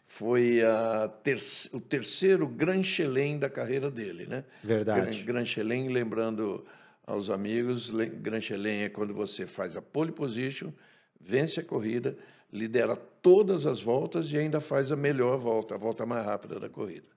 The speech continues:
Speaker 2: É, e o recordista nesse item é o Jim Clark, com oito Grand Chelems.
Speaker 1: Oito.
Speaker 2: Então, ainda tem um caminho longo aí pela frente,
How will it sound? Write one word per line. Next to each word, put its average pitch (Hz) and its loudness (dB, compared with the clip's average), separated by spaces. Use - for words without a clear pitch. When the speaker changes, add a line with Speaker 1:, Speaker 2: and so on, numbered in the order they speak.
Speaker 2:
É, 113 2
e 113 -2
o 110 -2
recordista 139 4
nesse 151 4
item 196 4
é 139 6
o 135 -2
Jim 143 -4
Clark, 147 6
com 165 0
oito 170 4
Grand 127 4
Chelems. 127 2
Speaker 1:
Oito. - -10
Speaker 2:
Então, 123 -2
ainda 127 2
tem 139 2
um 131 -2
caminho 135 2
longo 135 6
aí 131 8
pela 127 4
frente, 135 2